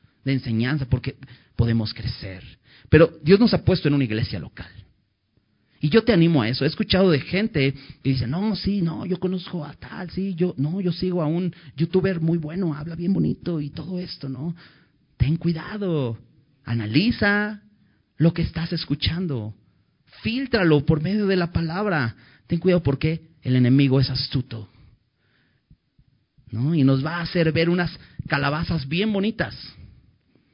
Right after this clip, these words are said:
pero al fin y al cabo son venenosas y puede contaminarte a ti y a los que están alrededor. Tengamos cuidado con eso, debemos crecer. Entonces,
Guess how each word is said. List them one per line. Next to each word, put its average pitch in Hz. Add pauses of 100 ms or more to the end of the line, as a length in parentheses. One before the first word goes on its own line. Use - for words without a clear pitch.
(360)
pero 127
al 117
fin 143
y 135
al 127
cabo 113
son 110
venenosas 95 (720)
y 107
puede 107
contaminarte 104
a -
ti 247 (360)
y 135
a 117
los 110
que 104
están 110
alrededor. 101 (160)
Tengamos 165
cuidado 220
con 143
eso, 117 (280)
debemos 123 (160)
crecer. 104 (1400)
Entonces, 165